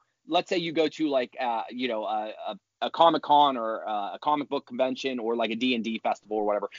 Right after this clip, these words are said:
where, like, you guys all have this common ground and ru-, and you're all linked instantly because you know about this game.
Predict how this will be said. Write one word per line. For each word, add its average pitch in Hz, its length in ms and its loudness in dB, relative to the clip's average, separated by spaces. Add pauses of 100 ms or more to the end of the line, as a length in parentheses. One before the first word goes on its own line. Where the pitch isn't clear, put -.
(100)
where, 196 120 10
like, 180 220 8
you 190 160 2
guys 190 220 8
all 160 180 4
have 156 240 2
this 143 120 -4
common 151 340 -2
ground 127 420 -4
and 113 100 -6 (140)
ru-, 156 120 2 (160)
and 156 200 -4 (100)
you're 151 220 4
all 165 280 6
linked 156 340 -2 (260)
instantly 160 500 2
because 127 220 -4
you 147 80 0
know 143 340 6
about 123 300 2
this 113 160 -8
game. 92 400 -2